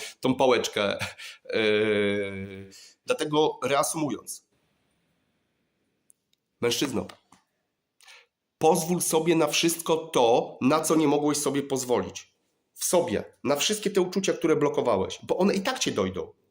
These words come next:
Dojdą cię. Nie da się wyrwać płatków. Nie da się w-, jak wyrwę sobie rękę, nadal będę istniał. Jak wyrwiesz płatek, typu lęk, smutek, złość będziesz, będziesz istniać. Ale będę tak jak z-, bez ręki, okaleczony.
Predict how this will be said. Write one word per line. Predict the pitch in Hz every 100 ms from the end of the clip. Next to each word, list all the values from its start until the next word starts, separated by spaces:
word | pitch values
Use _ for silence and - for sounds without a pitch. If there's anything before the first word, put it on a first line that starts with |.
| _ _ _ _ -
Dojdą | 131 269 240 101
cię. | - 92 - _ _ _ _ -
Nie | 147 285
da | 330
się | - 190
wyrwać | 123 165 135 120 113
płatków. | - 120 - - 90 - _ _ _ _ -
Nie | -
da | 330
się | - 196
w-, | 143 - - - _ _ _ _ _ - - _ _ _ -
jak | - 147 131
wyrwę | 240 262
sobie | 262 214 208
rękę, | 143 123 202
nadal | 247 294 285
będę | 226 208
istniał. | 196 - - - - - -
Jak | 110
wyrwiesz | 165 214 208 190
płatek, | - 185 120 - 117 104
typu | 131 131
lęk, | 131 143 143
smutek, | 143 131 120
złość | 110 117 117
będziesz, | 104 131 - -
będziesz | 214 226 202
istniać. | 135 98 - - _ _ -
Ale | 131
będę | 151 185 180
tak | 180
jak | 175
z-, | 143 139
bez | 135 156
ręki, | 156 117 -
okaleczony. | - 151 214 - 104 92